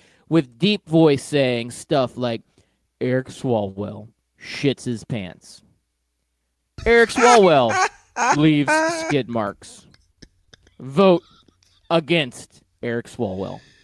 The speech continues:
Speaker 2: Oh, man. That is funny. That's hilarious.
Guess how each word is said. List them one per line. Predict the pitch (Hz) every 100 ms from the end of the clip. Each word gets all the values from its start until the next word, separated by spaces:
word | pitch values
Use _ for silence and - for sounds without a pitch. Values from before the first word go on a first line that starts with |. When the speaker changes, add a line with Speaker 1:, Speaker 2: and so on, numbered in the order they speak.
| _ _ _ _ _ _ _ -
Speaker 2:
Oh, | 113 110 85
man. | 73 62 62 50 - _ -
That | 95 80
is | 65 50 -
funny. | - - - - - - - - -
That's | - - -
hilarious. | 50 50 50 - - - -